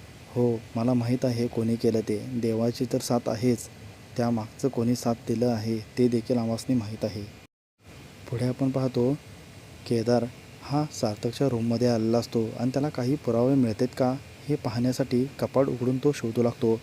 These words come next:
तेवढ्यात त्याला तिथे एक बॉक्स दिस-, दिसतो. त्याच्यामध्ये लिहिलेलं असतं, "जो कोणी हा बॉक्स उघडेल आणि चिठ्ठी मिळेल तोच खरा खुनी आहे."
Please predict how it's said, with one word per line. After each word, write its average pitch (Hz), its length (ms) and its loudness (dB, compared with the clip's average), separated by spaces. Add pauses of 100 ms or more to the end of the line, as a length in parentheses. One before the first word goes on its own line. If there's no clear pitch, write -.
(320)
तेवढ्यात 131 340 -2
त्याला 135 180 2
तिथे 131 340 2
एक 135 160 4
बॉक्स 117 340 2
दिस-, 123 320 -2 (140)
दिसतो. 110 380 -2 (400)
त्याच्यामध्ये 139 520 4
लिहिलेलं 113 380 2
असतं, 117 300 0 (1000)
"जो 117 260 -2
कोणी 135 240 0
हा 123 180 0
बॉक्स 117 340 -2
उघडेल 113 320 2 (380)
आणि 117 140 -4
चिठ्ठी - 340 0
मिळेल 110 340 2 (360)
तोच 139 220 2
खरा 117 320 -2
खुनी 117 240 0
आहे." 110 500 -4